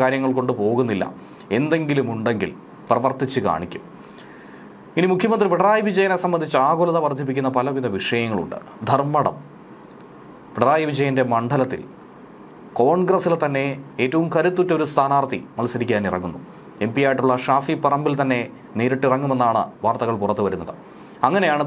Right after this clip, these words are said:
തരൂരിനെ വളരെ വേഗത്തിൽ ബന്ധപ്പെട്ട് തങ്ങളുടെ ക്യാമ്പിലേക്ക് എത്തിക്കാനായി ഒരു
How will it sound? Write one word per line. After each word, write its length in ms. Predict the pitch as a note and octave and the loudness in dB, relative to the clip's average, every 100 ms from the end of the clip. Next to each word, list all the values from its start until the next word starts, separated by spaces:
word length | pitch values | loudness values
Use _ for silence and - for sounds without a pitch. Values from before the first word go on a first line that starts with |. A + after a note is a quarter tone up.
| C#3 | 0
തരൂരിനെ 420 | C#3 C#3+ C#3+ C#3+ C3 | 2 2 0 0 2
വളരെ 240 | C3 D3+ E3+ | 2 4 2
വേഗത്തിൽ 380 | D#3+ F3 G3 F#3+ E3 | 2 2 2 0 0
ബന്ധപ്പെട്ട് 520 | C#3+ C#3+ C#3 C3 G#2 A2 - - - - - - | 0 0 0 0 0 -2 -4 -18 -20 -20 -4 0
തങ്ങളുടെ 320 | D#3+ F#3 E3 | 2 4 2
ക്യാമ്പിലേക്ക് 400 | D3+ C#3+ C#3 C3 B2+ | 0 0 0 0 0
എത്തിക്കാനായി 420 | B2+ B2+ A#2 | -2 -2 0
ഒരു 60 | A2+ | 0